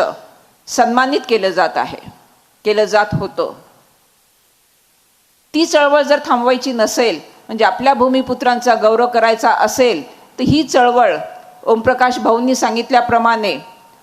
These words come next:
अनेकांच्या सहाय्यातूनच पुढे जाणार आहे. त्यामुळे परत एकदा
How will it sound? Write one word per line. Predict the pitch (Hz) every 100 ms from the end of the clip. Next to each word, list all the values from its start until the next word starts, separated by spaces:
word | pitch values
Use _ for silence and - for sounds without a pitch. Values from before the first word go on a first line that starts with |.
| _ _ _ _ _
अनेकांच्या | 220 262 294 302 285 277 285
सहाय्यातूनच | 285 285 247 - 262 294
पुढे | - 226 220
जाणार | 202 180 170
आहे. | 170 180 143 131 - _ _ _ _ _ _ _ _ _ _ _ _
त्यामुळे | 226 254 254 254
परत | 254 240 247
एकदा | 233 220 240 247